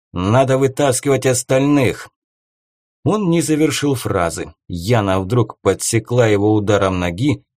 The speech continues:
выхватила пистолет и дважды выстрелила в грудь, затем контрольным в голову. Искандера отбросило ко входу в тоннель, он мешковато упал и больше не шевелился.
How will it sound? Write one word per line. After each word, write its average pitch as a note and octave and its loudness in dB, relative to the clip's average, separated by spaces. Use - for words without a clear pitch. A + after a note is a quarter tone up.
выхватила G#2 0
пистолет C#3 0
и B2 0
дважды A2 0
выстрелила A2 0
в G2 -4
грудь, B2+ 0
затем C#3+ 0
контрольным G#2 0
в G2+ -4
голову. A2 0
Искандера C#3+ 0
отбросило G#2+ 2
ко G#2 0
входу F#2+ -2
в - -18
тоннель, A2+ 0
он E2 -4
мешковато F#2+ 0
упал B2+ 0
и G#2+ 4
больше G2 0
не G#2 0
шевелился. G2+ -4